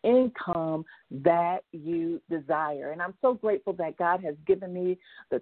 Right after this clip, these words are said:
talent, the know-how, the information, the wisdom to definitely share with you. And that's exactly what we're going to do today. We're gonna start out with the five questions that feel very important for anyone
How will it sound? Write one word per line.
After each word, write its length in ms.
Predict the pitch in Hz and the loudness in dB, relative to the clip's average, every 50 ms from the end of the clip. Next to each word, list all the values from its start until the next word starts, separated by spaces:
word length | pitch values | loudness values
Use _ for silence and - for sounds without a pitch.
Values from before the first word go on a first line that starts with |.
| - - - | -4 -6 0
talent, 420 | 269 240 233 226 220 220 214 - _ | 4 4 4 4 2 -2 -6 -10 _
the 80 | - 151 | -8 -6
know-how, 600 | 156 165 185 196 214 226 233 226 214 202 196 196 190 180 | -4 0 2 2 2 2 2 -2 -2 -2 0 -2 -2 -2
the 120 | 160 - - | -4 -4 -4
information, 640 | 214 220 214 - 202 190 185 185 190 - 196 175 | -6 -6 -6 -6 -6 -4 -4 -6 -6 -6 -8 -6
the 100 | 156 147 | -6 -4
wisdom 600 | 143 160 208 247 269 254 - - - 156 147 160 - _ - - _ _ - | 2 4 4 4 4 0 -4 -8 -8 -6 -6 -8 -12 _ -20 -20 _ _ 0
to 60 | - 180 | 0 0
definitely 960 | 151 - 214 226 262 269 - 294 262 226 - - - 196 196 196 196 196 - - - - - - | 2 4 4 4 4 2 0 -4 -6 -6 -6 -4 -2 0 0 0 -2 -4 -10 -14 -18 -14 -8 -2
share 440 | 202 190 175 175 175 170 170 170 - - - 147 | -2 -2 -2 -2 -6 -6 -8 -8 -10 -14 -14 -6
with 340 | 147 165 156 151 151 151 151 _ _ - | -4 -2 0 0 -2 -2 -4 _ _ -12
you. 280 | 175 151 160 190 175 147 | -8 0 2 4 4 4
And 100 | 151 151 | 2 2
that's 220 | 180 190 196 - | 2 2 2 0
exactly 480 | 156 143 - 180 175 190 185 - 180 151 | -6 -2 2 2 2 2 2 0 -2 0
what 200 | 151 156 - - | 0 -2 -2 -2
we're 100 | 170 147 | -4 -4
going 260 | - 156 143 143 147 | -2 -2 -2 -2 -2
to 80 | - 139 | -6 -6
do 220 | - - 202 233 | 2 4 4 4
today. 400 | 233 214 180 156 135 135 143 151 - _ _ - - - - | 4 2 4 6 6 6 4 -2 -6 _ _ -20 -20 -14 -4
We're 100 | - 302 | -2 2
gonna 160 | 302 403 311 302 - - | 2 2 2 0 -8 -6
start 240 | - 285 277 254 | -4 -4 -4 -2
out 180 | 254 254 254 - | -4 -4 -6 -6
with 120 | 214 214 | -6 -8
the 60 | 220 202 | -8 -6
five 260 | - 233 220 226 220 _ | 0 2 2 2 0 _
questions 420 | - - 240 233 226 - 240 214 202 | -8 -6 -6 -6 -6 -6 -10 -8 -6
that 140 | 190 175 - | -6 -6 -4
feel 140 | - 240 220 | -2 -2 -2
very 340 | 196 185 202 214 214 208 185 | 0 0 0 2 2 0 -2
important 460 | 175 180 _ - 233 220 202 202 202 | -4 -6 _ 2 2 4 4 2 4
for 160 | 196 170 - - | 4 4 4 4
anyone 760 | - 294 370 403 370 254 180 165 156 143 139 143 147 147 160 | 2 2 2 4 0 2 2 2 2 2 2 2 0 -2 -4